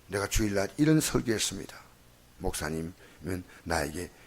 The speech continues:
또 본인이 그 말씀을 듣고 맞다고." 얼마나 좋아요. 여러분이요, 믿음으로 사는 것은요,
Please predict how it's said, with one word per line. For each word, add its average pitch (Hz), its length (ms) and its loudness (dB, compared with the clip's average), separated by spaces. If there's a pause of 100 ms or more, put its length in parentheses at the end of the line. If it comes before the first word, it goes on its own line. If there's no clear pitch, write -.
(440)
또 165 160 6
본인이 120 480 -2 (180)
그 - 120 -4
말씀을 95 400 -2
듣고 - 400 -2 (340)
맞다고." - 640 -2 (1300)
얼마나 262 340 -2 (260)
좋아요. 147 500 0 (880)
여러분이요, 220 800 12 (120)
믿음으로 202 400 10
사는 165 260 2
것은요, 156 440 2